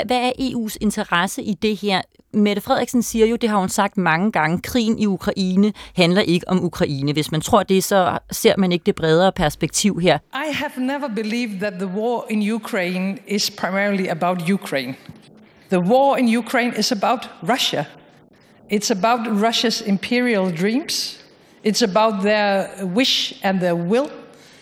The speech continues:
Speaker 2: to take decisions upon European questions. And we cannot allow them to do it.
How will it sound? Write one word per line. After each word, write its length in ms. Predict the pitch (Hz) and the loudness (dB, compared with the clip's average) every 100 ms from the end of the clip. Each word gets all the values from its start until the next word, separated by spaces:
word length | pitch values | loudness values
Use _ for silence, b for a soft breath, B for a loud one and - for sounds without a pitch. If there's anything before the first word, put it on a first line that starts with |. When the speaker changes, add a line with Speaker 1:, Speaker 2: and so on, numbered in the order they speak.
| B | B
Speaker 2:
to 120 | - 233 | -4 -2
take 280 | 247 247 240 | 0 0 -2
decisions 480 | 226 240 226 220 208 | 0 0 0 0 0
upon 420 | 214 208 220 233 220 - | -2 0 0 0 -4 -4
European 540 | 180 214 233 262 269 | 0 0 0 0 -2
questions. 680 | 262 320 320 - 165 143 - - b b b _ _ | -2 -4 -4 -4 -6 -8 -10 -16 b b b _ _
And 140 | 240 240 | 2 2
we 140 | 247 | 2
cannot 340 | 240 262 254 - | 2 0 0 0
allow 260 | 247 262 | 0 2
them 160 | 262 233 | 2 0
to 100 | 247 | -2
do 120 | - 277 | -2 -4
it. 180 | - | -6